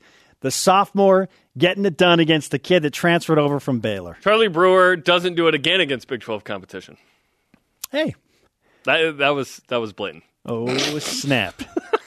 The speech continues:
Speaker 1: <laughs> I had a chance to speak with Jaren Hall after the game.
Speaker 2: Yeah, you did.
Speaker 1: In the moment of a celebration.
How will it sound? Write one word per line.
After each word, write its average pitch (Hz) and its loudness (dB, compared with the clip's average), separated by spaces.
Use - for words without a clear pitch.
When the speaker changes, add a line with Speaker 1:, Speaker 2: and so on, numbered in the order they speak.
Speaker 1:
<laughs> - -18
I 202 2
had 233 4
a 226 0
chance 233 2
to 196 -4
speak 226 0
with 180 0
Jaren 175 2
Hall 170 4
after 185 -2
the 151 -2
game. 139 0
Speaker 2:
Yeah, 117 -6
you 110 -6
did. 85 -14
Speaker 1:
In 160 -2
the 160 -2
moment 165 2
of 143 4
a 123 0
celebration. 160 4